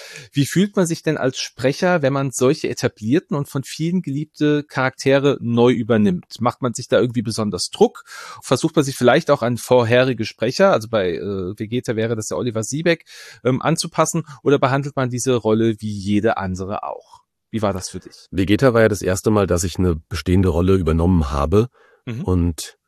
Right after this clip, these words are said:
Speaker 2: ich muss gerade kurz überlegen, ich glaub, da hatte ich, ich glaube, es gab da auch kein Casting, ist ja schon so lange her, ne? Ich wusste auf jeden Fall, oh mein Gott,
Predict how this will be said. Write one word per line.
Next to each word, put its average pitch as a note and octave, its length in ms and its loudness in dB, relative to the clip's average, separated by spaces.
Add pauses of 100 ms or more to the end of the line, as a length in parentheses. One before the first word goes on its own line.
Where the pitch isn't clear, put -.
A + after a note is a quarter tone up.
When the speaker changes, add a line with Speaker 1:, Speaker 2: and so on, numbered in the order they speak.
(340)
Speaker 2:
ich - 140 -20
muss D#2 400 -6
gerade E2 280 -6
kurz F2 180 -6
überlegen, E2 340 0
ich D#2+ 60 -4
glaub, E2 240 -4
da E2+ 160 -2
hatte E2+ 160 -4
ich, - 380 -16
ich - 140 -20
glaube, D#2+ 280 -6
es - 80 -14
gab E2+ 220 -10
da - 80 -8
auch D#2+ 160 -8
kein D#2+ 160 -6
Casting, D#2 440 -6
ist C#2 140 -12
ja B1+ 80 -6
schon C2+ 140 -10
so D#2 80 -8
lange C#2+ 200 -6
her, E2 160 -4
ne? C#2 160 -8 (460)
Ich - 140 -14
wusste A#2 240 2
auf F#2 80 -2
jeden A2 180 4
Fall, A2 360 4 (500)
oh A#2 100 2
mein G#2+ 160 4
Gott, - 440 0